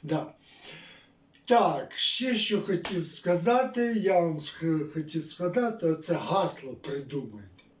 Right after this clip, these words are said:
Да, я завжди кажу, що В здоровому тілі більше щастя. Хочеш бути щасливим? Нормуй свою вагу.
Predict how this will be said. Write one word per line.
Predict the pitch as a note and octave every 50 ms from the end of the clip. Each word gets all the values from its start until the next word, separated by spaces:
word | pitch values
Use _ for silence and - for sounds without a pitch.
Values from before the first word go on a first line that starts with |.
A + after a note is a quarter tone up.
| _ _ - -
Да, | D3 C#3+ C3+ - - - -
я | D4 D#4+ D#4+ C#4 A3+ G3+ D#3+ - - _ _ - - - - - - - _ -
завжди | - - D#3+ E3+ F3+ F3+ F3 G3 F#3 D#3+
кажу, | - - - E3 D3 B2+ A#2+ - C#3 C3 A#2
що | G#2+ G#2+ - - C#3+ C#3+ C3+ C3 A#2+ G#2+ - - - - - - - - -
В |
здоровому | B2+ B2+ A#2+ - - D#3 B3 D#4 E4+ F4 E4 D#4+ D4+ C#4+ C#4+ C#4+
тілі | A3+ - - B3 B3 A#3 G#3 F#3+ F#3
більше | D#3+ C#3+ - C4+ D4 D4 D4+ - - D3+
щастя. | C#3 - - - C#3+ A#2+ G#2+ G#2 - - - - - - _ _ _ - - - _ _ _ _ - - D#3 E3+ E3+ - -
Хочеш | - - - G#3 G#3+ F#3 - - F3 D#3
бути | C#3+ - C#3+ D#3 D3+ D3 - C#3 A#2
щасливим? | - - - B2+ B2 - - C4+ D#4 E4+ F4 D#4+ D#4+ D#4 D4+ - - _ _ _ _ _ _ _ _ _ _
Нормуй | C#4 D#4 F4 F#4+ F#4+ F#4 E4 E4 E4+ E4+ E4+ E4
свою | D#4+ - - - D#3 D3+ E3 F3+ G3+ G#3
вагу. | E3 C#3+ B2+ A2+ G2+ G2+